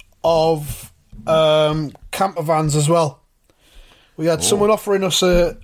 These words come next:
Speaker 1: a narrow boat the other day, and now we've got someone in Cornwall offering us camper vans, but I think we might have to go to Cornwall to collect the fuckers. So
Speaker 2: Yeah,
Speaker 1: that's
Speaker 2: do you do delivery is all I would
Speaker 1: Yeah, if you
Speaker 2: say.
Speaker 1: drop off at me door, that'd
Speaker 2: I'm
Speaker 1: be good.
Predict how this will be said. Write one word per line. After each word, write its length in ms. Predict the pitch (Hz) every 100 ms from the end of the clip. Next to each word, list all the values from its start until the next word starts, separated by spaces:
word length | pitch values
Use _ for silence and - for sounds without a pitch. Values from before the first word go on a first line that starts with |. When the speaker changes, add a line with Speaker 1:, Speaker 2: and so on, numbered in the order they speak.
| - - -
Speaker 1:
a 60 |
narrow 340 | 170 185 170 156
boat 260 | 160 160
the 100 | 151
other 140 | 147 151
day, 240 | 151 151
and 120 | 143
now 100 | 151 151
we've 120 | 147
got 160 | 127
someone 340 | - 160 151 147
in 80 | 139
Cornwall 680 | - - 180 190 156 135 - _ _ _ - 139
offering 220 | - 143
us 100 | -
camper 320 | - 156 151
vans, 240 | 143 135
but 120 | - 120
I 20 |
think 240 | - 165
we 80 | 147
might 100 | 151
have 100 | -
to 80 | 139
go 120 | 147 139
to 40 |
Cornwall 340 | - 151 147 151
to 100 | -
collect 300 | 151 151 143
the 60 |
fuckers. 440 | - 139 127 120 - - - - _ _
So 260 | - 135 120
Speaker 2:
Yeah, 160 | 101
Speaker 1:
that's 160 | 101 -
Speaker 2:
do 80 | 135
you 160 | 135
do 200 | 120 131
delivery 640 | 113 113 117 110 104 95 92
is 160 | 92 107
all 160 | 92
I 120 | 92 90
would 100 | 139
Speaker 1:
Yeah, 60 |
if 100 | 135
you 60 | 98
Speaker 2:
say. 120 | 92
Speaker 1:
drop 140 | 196
off 160 | 180 -
at 80 | 160
me 100 | 151
door, 260 | 170 160 151
that'd 180 | 113 110
Speaker 2:
I'm 60 |
Speaker 1:
be 60 | 143
good. 280 | 151 143